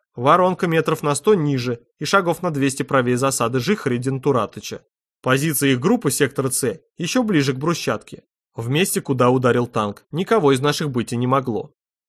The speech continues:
Как обстрел начался, так внезапно и прекратился. Трал, как ни в чём не бывало, закашлял дизелем вверх по склону. Следом двинулась остальная техника дозора.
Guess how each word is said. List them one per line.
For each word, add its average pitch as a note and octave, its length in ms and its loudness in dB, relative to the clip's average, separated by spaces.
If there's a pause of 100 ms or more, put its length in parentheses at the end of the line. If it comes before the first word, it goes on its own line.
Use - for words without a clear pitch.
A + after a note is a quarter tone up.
Как C#3 200 -2
обстрел D3 360 2
начался, F3 600 0 (140)
так A3 200 -2
внезапно B2+ 440 0
и - 20 -2
прекратился. C3+ 800 -4 (560)
Трал, A#3+ 240 2
как F3+ 200 0
ни C#3 80 0
в C3 60 -6
чём C3 200 0
не B2+ 80 0
бывало, D3+ 500 0 (280)
закашлял A3 580 0
дизелем D#3 440 -2
вверх B2+ 240 0
по C#3+ 120 0
склону. G#2+ 540 -6 (340)
Следом B3+ 440 0
двинулась G3+ 380 2
остальная E3 440 0
техника B2+ 400 -4
дозора. A#2 500 0